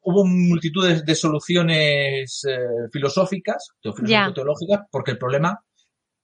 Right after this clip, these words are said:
Speaker 1: tela.
Speaker 2: Tiene su miga.
Speaker 1: Sí,
Speaker 2: Sí, sí,
Speaker 1: sí,
Speaker 2: sí.
Speaker 1: lo
Speaker 2: Vale,
Speaker 1: mismo le
Speaker 2: vale. O sea,
Speaker 1: pasa,
Speaker 2: y
Speaker 1: lo
Speaker 2: además,
Speaker 1: mismo le pasa
Speaker 2: y además yo de esto
Speaker 1: a,
Speaker 2: sé lo justo, entonces
Speaker 1: a
Speaker 2: tampoco
Speaker 1: Tolkien.
Speaker 2: quiero, a lo
Speaker 1: No,
Speaker 2: mejor
Speaker 1: no,
Speaker 2: estoy
Speaker 1: es
Speaker 2: diciendo una
Speaker 1: complicado,
Speaker 2: tontería,
Speaker 1: sí.
Speaker 2: ¿sabes?
Speaker 1: No, no, no, no, pero es que el problema van por ahí, de, de ver cómo, cómo conjugar las dos cosas.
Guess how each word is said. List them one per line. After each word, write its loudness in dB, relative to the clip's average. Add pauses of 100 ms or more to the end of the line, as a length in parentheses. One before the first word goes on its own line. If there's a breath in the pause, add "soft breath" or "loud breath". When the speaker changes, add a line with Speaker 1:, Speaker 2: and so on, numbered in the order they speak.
(760)
Speaker 1:
tela. -8
Speaker 2:
Tiene 4
su -2
miga. 2
Speaker 1:
Sí, -10
Speaker 2:
Sí, 2
sí, -6
Speaker 1:
sí, -6
Speaker 2:
sí. 2
Speaker 1:
lo 0
Speaker 2:
Vale, 4
Speaker 1:
mismo 2
le 4
Speaker 2:
vale. 2
O -6
sea, 2
Speaker 1:
pasa, 2
Speaker 2:
y 4
Speaker 1:
lo 6
Speaker 2:
además, -2
Speaker 1:
mismo -6
le -6
pasa -8
Speaker 2:
y 4
además 0
yo 4
de 4
esto -2
Speaker 1:
a, -4
Speaker 2:
sé 2
lo 4
justo, 0
entonces -4
Speaker 1:
a -6
Speaker 2:
tampoco 0
Speaker 1:
Tolkien. -6
Speaker 2:
quiero, 2 (220)
a 4
lo 2
Speaker 1:
No, 0
Speaker 2:
mejor 0
Speaker 1:
no, -4
Speaker 2:
estoy 0
Speaker 1:
es -4
Speaker 2:
diciendo -2
una 4
Speaker 1:
complicado, 2
Speaker 2:
tontería, 2
Speaker 1:
sí. -6
Speaker 2:
¿sabes? -2
Speaker 1:
No, 0 (260)
no, 2
no, 0
no, -4
pero -8
es -12
que -10 (680)
el -8
problema 0
van 6
por 4
ahí, 4
de, 0
de -6
ver 2
cómo, -2
cómo -2
conjugar 2
las 0
dos -2
cosas. -6